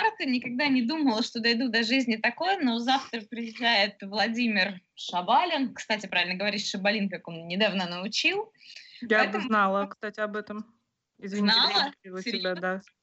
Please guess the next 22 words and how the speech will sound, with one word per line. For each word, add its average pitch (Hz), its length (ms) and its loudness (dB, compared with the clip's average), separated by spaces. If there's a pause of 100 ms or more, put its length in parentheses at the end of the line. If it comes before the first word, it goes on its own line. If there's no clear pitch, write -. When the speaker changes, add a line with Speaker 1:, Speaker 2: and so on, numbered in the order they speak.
(160)
Speaker 2:
Шабалин 208 500 0
всегда. 214 260 2
У - 20 2
меня 220 140 4
вообще 240 200 0
большие 240 320 0
проблемы, 214 420 -6
кстати, 196 200 -12
с - 40 -20
произношением 185 580 -6
фамилии. 233 420 2
Я 185 100 2
всегда 190 300 -4
это 180 200 -2
делаю 180 280 0
неправильно, 214 460 2
особенно 180 400 -4
в 180 80 -6
эфире, 240 300 0
на 220 60 2
меня 185 180 0
обижаются. 196 580 -2